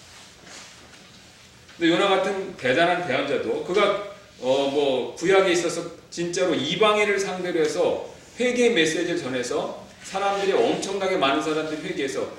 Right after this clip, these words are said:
지금으로 치면요, 정말 능력 있는 부흥사입니다. 지금 요즘에 말하는 부흥사 말고요, 성경적인 부흥사죠.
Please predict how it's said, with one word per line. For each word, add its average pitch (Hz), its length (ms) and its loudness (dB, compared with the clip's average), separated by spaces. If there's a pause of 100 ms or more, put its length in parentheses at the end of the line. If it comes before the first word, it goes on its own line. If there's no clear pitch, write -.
(140)
지금으로 214 400 2
치면요, 190 400 -2
정말 160 400 0
능력 190 360 0
있는 170 200 -4
부흥사입니다. 107 640 -6 (420)
지금 131 300 -6
요즘에 156 320 -2
말하는 156 280 2
부흥사 143 300 -4
말고요, 104 380 -2
성경적인 208 640 -2
부흥사죠. 101 500 -12